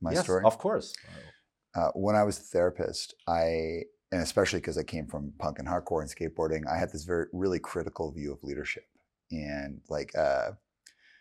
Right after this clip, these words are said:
Speaker 1: I had what I, at the time, I didn't realize were opinions. I had at the time what I thought were the facts, which is, like, "I know better than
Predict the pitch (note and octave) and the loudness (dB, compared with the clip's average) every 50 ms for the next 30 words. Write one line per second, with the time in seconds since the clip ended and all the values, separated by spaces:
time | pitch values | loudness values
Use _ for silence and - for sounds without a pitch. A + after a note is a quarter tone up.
0 | _ _ _ - A#2 A2 G2 G#2+ A2 G#2+ G#2 F#2+ F#2 G2 F#2+ F#2 F2+ E2+ - - | _ _ _ 4 6 6 8 10 10 10 10 8 8 8 8 10 8 6 6 2
1 | - - _ _ _ _ _ _ _ - F#2+ F2+ - F#2+ - - - B2 B2 A#2+ | -2 -10 _ _ _ _ _ _ _ -2 0 2 2 2 2 4 6 8 8 8
2 | A2+ G#2+ F#2+ F2 D2+ G2+ F#2 F2+ E2+ E2 E2+ F2 E2+ D#2+ D#2 D#2 D2+ C#2+ - D#2+ | 8 6 4 4 4 4 2 2 2 0 2 4 4 6 4 4 2 0 -2 -2
3 | D2 C2+ C2+ - - - C#2 B1+ G1+ - - - - - - _ _ _ _ _ | 0 -2 -2 -4 -8 -10 -10 -10 -12 -12 -10 -10 -10 -12 -12 _ _ _ _ _
4 | _ _ _ _ _ - G2+ G2+ G2 G#2+ G2+ G2+ F#2+ F#2+ F#2 F2 - E2 - - | _ _ _ _ _ 6 8 8 10 10 10 10 10 8 6 4 2 0 -2 4
5 | B2 B2 A#2+ A2 F2+ F2+ F2 E2 D#2 - - G2+ F2+ E2 C#2+ D#2 D#2 D2+ D#2 - | 6 8 8 8 8 6 4 4 4 4 4 4 4 4 4 0 -2 -2 -4 -2
6 | - D#2+ D2+ - - - - - - - - G2+ G#2 G2+ - - A2+ G2 G2 G2 | 0 2 2 2 0 -2 -2 -2 -2 0 0 0 2 2 4 2 4 6 6 6
7 | F#2+ F#2 - - G2+ G2+ G2 G2 G2 F#2 D#2+ F#2 F2+ F2+ F#2 E2+ - A#2+ A2+ | 6 6 4 4 4 4 4 4 4 4 6 6 6 6 4 2 2 0 0